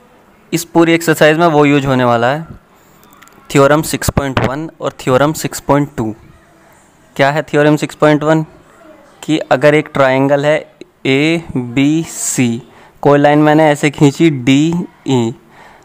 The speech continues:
डीई अगर मैंने इसके parallel खींची, डीई is parallel to बीसी, तो क्या होता है, एडी upon डीबी equal होता है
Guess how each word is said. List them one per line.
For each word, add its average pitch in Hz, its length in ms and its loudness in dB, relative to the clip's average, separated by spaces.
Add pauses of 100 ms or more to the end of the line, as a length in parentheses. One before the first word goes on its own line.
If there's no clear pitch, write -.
(120)
डीई 147 480 2
अगर 160 220 4
मैंने 165 240 4
इसके 165 220 -2
parallel 147 460 2
खींची, 120 460 -2 (240)
डीई 139 580 2
is 160 120 -2 (140)
parallel 143 480 2
to 156 80 0
बीसी, 127 520 -4 (520)
तो 160 80 2
क्या 156 220 2
होता 147 320 2
है, 165 160 0 (140)
एडी 143 480 -2
upon 147 460 0 (880)
डीबी 135 640 2 (920)
equal 147 380 2
होता 131 300 0
है 156 180 -2